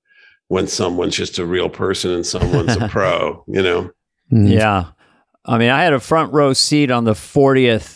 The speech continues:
Speaker 2: anniversary, I was waiting to do Chopped Broccoli at the piano. It was at Medley, and I'm just sitting there, and then Bill comes out,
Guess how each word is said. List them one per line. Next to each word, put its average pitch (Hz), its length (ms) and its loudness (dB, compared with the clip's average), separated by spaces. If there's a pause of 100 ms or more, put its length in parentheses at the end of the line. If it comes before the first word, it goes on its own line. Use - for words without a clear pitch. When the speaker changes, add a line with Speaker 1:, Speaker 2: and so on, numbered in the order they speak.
(140)
Speaker 2:
anniversary, 123 540 2
I 110 80 4
was 113 160 0
waiting 143 400 2
to 127 80 2
do 117 140 2
Chopped 110 380 -2
Broccoli 123 380 2
at 98 100 -4
the - 80 -4
piano. 113 580 2
It 110 80 -4
was 120 160 0
at 113 180 0
Medley, 120 560 2 (280)
and 117 120 0
I'm 123 100 0
just 120 200 -2
sitting 151 280 2
there, 117 240 2 (360)
and 143 140 0
then 139 140 2
Bill 147 260 4
comes 139 320 -4
out, 143 440 0